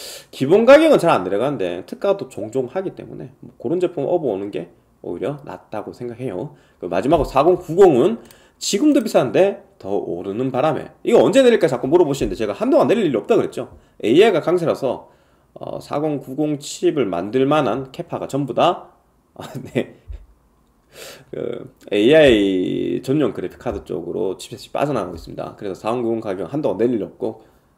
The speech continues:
어, 저 가격을 유지하거나 뭐 떨어질 때도 아주 천천히 떨어질 거라 봐요.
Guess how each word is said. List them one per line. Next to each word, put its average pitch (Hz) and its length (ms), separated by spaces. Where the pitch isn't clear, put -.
어, 80 440
저 123 140
가격을 139 240
유지하거나 123 680
뭐 90 500
떨어질 170 320
때도 131 180
아주 - 320
천천히 240 420
떨어질 277 240
거라 90 160
봐요. - 240